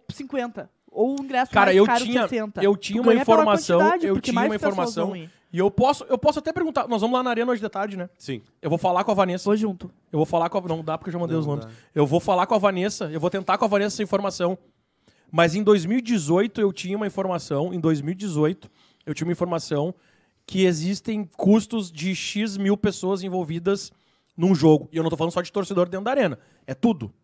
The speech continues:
Speaker 2: São
Speaker 3: Uhum.
Speaker 2: torcedores, funcionários, terceirizados, né? A parte da, da questão de saúde ali com as ambulâncias, todo o staff das, das T Vs de um jogo grande.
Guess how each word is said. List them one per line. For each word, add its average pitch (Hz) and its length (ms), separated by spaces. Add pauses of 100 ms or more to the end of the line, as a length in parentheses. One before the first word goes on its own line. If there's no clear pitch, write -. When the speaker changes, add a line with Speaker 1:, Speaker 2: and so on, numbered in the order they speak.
(380)
Speaker 2:
São 131 200
Speaker 3:
Uhum. - 60
Speaker 2:
torcedores, 131 720
funcionários, 151 800
terceirizados, 143 1000 (300)
né? 135 340 (580)
A 131 40
parte 151 320
da, 151 180
da 139 300
questão 156 240
de 151 80
saúde 143 400
ali 143 140
com 143 100
as 127 80
ambulâncias, 160 800 (640)
todo 190 320
o 196 40
staff 185 520
das, 151 260
das 147 260
T 160 140
Vs 160 320 (320)
de 139 120
um 180 60
jogo 170 240
grande. 160 420